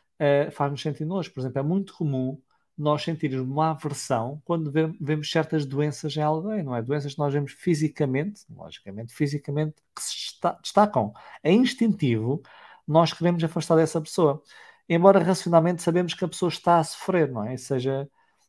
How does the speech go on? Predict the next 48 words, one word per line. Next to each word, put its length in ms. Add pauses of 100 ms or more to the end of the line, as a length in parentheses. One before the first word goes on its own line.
(120)
e 40
essa 180
pessoa 180
é 40
que 60
está 120
a 40
sofrer 240
fisicamente, 640
emocionalmente, 680
essa 180
pessoa 220
é 40
que 80
está 360 (520)
a 100
passar 540
por 160
isso 180
tudo, 180
a 60
ser 120
excluída 500
da 120
sociedade, 540
mas 160
mesmo 280
assim 340
é 80
instintivo 460
nós 160
queremos 180
afastar, 380 (120)
pois 120
há 80
aquelas 340
pessoas 280
que 100
racionalmente, 720 (600)
eh, 340
entendem 500
isto 200
e 40
conseguem 360
estar 180
com 120
a 40
pessoa, 580